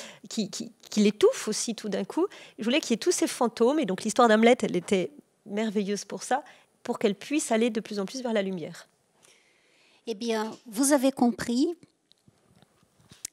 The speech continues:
Speaker 2: dans ce livre, euh, il y a tous ces ingrédients que Maud est en train de nous,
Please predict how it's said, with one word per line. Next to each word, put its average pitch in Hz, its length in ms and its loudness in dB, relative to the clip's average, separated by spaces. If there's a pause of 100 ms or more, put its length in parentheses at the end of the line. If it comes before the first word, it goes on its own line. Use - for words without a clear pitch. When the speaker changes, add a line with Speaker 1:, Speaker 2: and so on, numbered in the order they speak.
Speaker 2:
dans 262 240 6
ce - 180 4
livre, 233 640 2 (480)
euh, 190 720 0 (180)
il 214 140 -2
y 220 40 0
a 202 60 -2
tous - 140 -2
ces 220 200 0
ingrédients 208 540 -2
que - 140 -6
Maud 196 260 -2
est 190 60 0
en 190 120 -2
train 196 280 -6
de 190 160 -4
nous, 175 480 -4